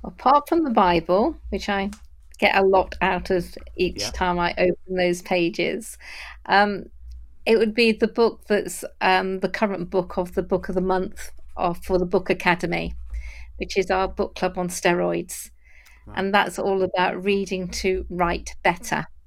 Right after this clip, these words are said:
Speaker 1: whether that's content. So it could be creatives, it could be avid readers, and it can be authors or about to be authors. And this month's book is by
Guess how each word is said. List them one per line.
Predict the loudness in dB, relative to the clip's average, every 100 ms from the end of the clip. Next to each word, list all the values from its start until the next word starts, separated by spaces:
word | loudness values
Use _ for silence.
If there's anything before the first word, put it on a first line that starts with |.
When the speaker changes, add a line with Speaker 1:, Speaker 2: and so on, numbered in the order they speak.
| -12 -4
Speaker 1:
whether | 0
that's | 4 2 0 -4
content. | -2 -2 0 -2 -2
So | -2
it | -4
could | 0
be | 0
creatives, | 2 4 4 2 0 -2 -2
it | -6
could | -4
be | 0
avid | 0 -2 -2
readers, | 0 0 -2 -4
and | -8
it | -8
can | -6 -4 -4
be | -2 -2 -2 -6 -20 -6
authors | -2 -2 -2 -6 -4 -4
or | -4 -2
about | -2 -4 -4
to |
be | -6
authors. | -6 -8 -10 -14 -14 -14 -16 -18 -20 -20 -20 -8
And | -2 -2 4
this | 2 4
month's | 0 0 -2 -6 -8
book | 0 2 0 -2 -2
is | -2 -2 0
by | 4 4 2